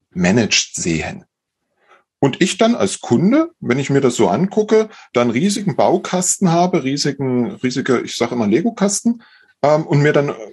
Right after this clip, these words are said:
das zusammenbauen kann, um's positiv formulieren, zu formulieren,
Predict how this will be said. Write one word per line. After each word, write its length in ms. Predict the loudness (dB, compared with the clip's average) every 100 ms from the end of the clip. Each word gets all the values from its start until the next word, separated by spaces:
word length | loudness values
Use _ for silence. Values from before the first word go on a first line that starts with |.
| -6
das 200 | -4 -2
zusammenbauen 580 | 0 0 0 0 0 -2
kann, 420 | -2 0 0 -2 _ _ _ -20 0
um's 220 | 0 2
positiv 440 | 0 2 2 0
formulieren, 560 | -2 -2 0 0 -2 -6
zu 160 | -4 -2
formulieren, 440 | 0 2 2 0